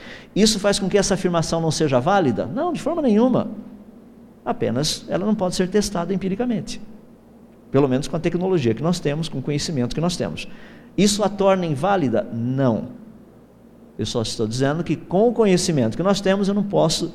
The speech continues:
dizer que Deus criou o mundo e existem evidências científicas para isso. O que nós sabemos é que o mundo foi criado.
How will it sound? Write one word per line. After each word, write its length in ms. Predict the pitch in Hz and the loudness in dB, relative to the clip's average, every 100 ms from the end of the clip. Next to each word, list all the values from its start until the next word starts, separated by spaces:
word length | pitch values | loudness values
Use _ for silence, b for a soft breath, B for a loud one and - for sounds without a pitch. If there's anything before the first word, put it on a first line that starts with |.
| 139 | 0
dizer 680 | 156 113 117 - - - - - | 0 2 2 0 -4 -18 -20 -10
que 240 | - 139 - - | -2 0 -2 -8
Deus 380 | 113 151 180 - | 0 2 2 0
criou 300 | - 165 165 | -2 0 0
o 40 | |
mundo 440 | 135 147 160 170 - | 0 0 0 0 -2
e 80 | 151 | 2
existem 440 | 131 135 151 143 | 2 2 0 0
evidências 600 | 147 139 117 131 135 143 | 0 0 0 0 0 -4
científicas 720 | - - 170 113 127 123 131 127 | -4 -2 0 0 -2 -2 -6 -6
para 160 | - | -6
isso. 320 | 69 - - - - - - - - - - - - - - - - - - - - - - - | -8 -8 -12 -14 -20 -20 -20 -20 -20 -20 -20 -20 -20 -20 -20 -20 -20 -20 -20 -20 -20 -20 -20 -16
O 60 | |
que 60 | - | -8
nós 140 | 101 | -6
sabemos 340 | 110 98 117 139 | -2 0 0 0
é 40 | |
que 120 | 151 | -4
o 20 | 147 | -4
mundo 220 | 135 143 | -6 -6
foi 160 | 151 | -6
criado. 420 | 147 170 101 - | -6 -6 -8 -12